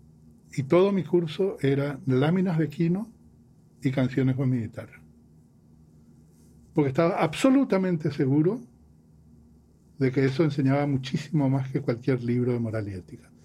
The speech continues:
Leíamos Sabater, por ejemplo, ¿verdad? Sabater, eh, sí, ¿verdad? Eh, ética para amador, ¿verdad?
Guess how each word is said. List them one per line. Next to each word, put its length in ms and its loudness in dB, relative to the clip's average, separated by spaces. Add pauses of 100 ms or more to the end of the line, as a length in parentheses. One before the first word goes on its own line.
(180)
Leíamos 360 6
Sabater, 460 4
por 120 -8
ejemplo, 460 -14
¿verdad? 340 -2 (320)
Sabater, 480 0
eh, 200 0
sí, 260 -2
¿verdad? 420 -4 (460)
Eh, 100 -16 (240)
ética 360 -8
para 300 -12 (1160)
amador, 720 0
¿verdad? 340 -8